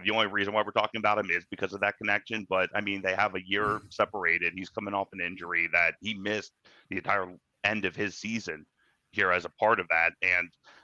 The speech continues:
Speaker 1: I mean, in that same breath, I would be looking at Zay Flowers out of Boston College over him. I'd be looking at Josh Downs, um, here out of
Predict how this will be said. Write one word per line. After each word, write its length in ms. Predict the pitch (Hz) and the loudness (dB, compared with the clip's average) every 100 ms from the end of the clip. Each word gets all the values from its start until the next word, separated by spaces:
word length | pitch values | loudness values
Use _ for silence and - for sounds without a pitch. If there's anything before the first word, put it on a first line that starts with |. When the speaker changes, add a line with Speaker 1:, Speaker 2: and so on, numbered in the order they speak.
| - | -6
Speaker 1:
I 40 | 101 | 0
mean, 260 | 98 98 | 2 2
in 80 | 104 | 2
that 180 | 95 - | 0 2
same 220 | 104 90 | -2 -2
breath, 260 | 98 107 92 | 0 2 4
I 120 | 95 | 2
would 180 | 104 95 | 2 -2
be 100 | 95 | -4
looking 320 | 95 92 92 | -4 -2 -2
at 180 | 87 - | -2 0
Zay 160 | 95 90 | -2 -2
Flowers 480 | 92 90 92 92 90 | -2 2 2 0 -2
out 120 | 85 | -4
of 80 | 85 | -4
Boston 320 | 80 87 - 80 | -4 -4 -4 -2
College 420 | 95 92 95 90 | 2 2 0 -2
over 240 | 95 92 92 | -6 -4 -2
him. 180 | 92 90 | -2 0
I'd 160 | 87 85 | -2 -2
be 80 | |
looking 340 | 90 90 - 85 | -6 -6 -6 -10
at 100 | 85 | -4
Josh 240 | 85 82 - | -2 -2 -4
Downs, 520 | - 90 92 101 98 - - - - 92 | -4 0 0 -2 -8 -16 -20 -20 -4 2
um, 200 | 90 85 | 2 4
here 220 | 95 90 | 4 6
out 140 | 87 | 4
of 80 | 87 | 0